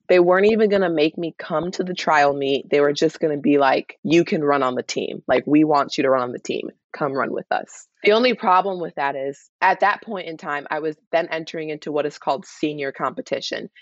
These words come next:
Junior and senior competition is differentiated by your age. Once you are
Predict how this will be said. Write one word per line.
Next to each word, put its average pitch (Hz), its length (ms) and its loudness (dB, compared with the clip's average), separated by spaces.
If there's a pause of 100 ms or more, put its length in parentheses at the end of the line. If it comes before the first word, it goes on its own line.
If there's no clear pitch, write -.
(180)
Junior 180 380 2
and 190 160 -2
senior 170 260 -2
competition 156 800 -4
is 147 260 2 (300)
differentiated 160 920 2
by 139 200 4
your 139 300 -2
age. - 480 -2
Once 165 280 -2
you 170 120 2
are 151 140 0